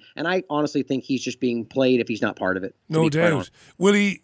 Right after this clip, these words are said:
Speaker 2: will he run either way, whether he secures the Republican nomination or not? W-
Speaker 1: Hmm.
Speaker 2: would he run? Would he run as an independent?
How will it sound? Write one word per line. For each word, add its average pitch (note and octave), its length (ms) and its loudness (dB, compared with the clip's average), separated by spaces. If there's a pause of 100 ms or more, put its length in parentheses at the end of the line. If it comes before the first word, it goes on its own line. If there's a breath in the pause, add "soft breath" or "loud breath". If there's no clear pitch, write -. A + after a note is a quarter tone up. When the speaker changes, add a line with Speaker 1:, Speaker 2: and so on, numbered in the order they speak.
(100)
Speaker 2:
will G3+ 160 4
he G3+ 120 4
run A3 360 6
either F#3+ 400 2
way, D#3+ 540 0
whether D#3+ 300 2
he E3 260 0
secures E3+ 640 0
the E3 120 -4
Republican C#3+ 640 -2
nomination C3+ 540 0
or C#3 180 0
not? C3+ 400 0 (460 soft breath)
W- E3 240 2
Speaker 1:
Hmm. D#3 80 -6
Speaker 2:
would D#3+ 100 4
he D#3 100 4
run? D#3 260 4
Would C#3 100 0
he C#3+ 60 0
run D#3+ 180 2
as C#3 80 -2
an D3 100 0
independent? C3+ 640 -4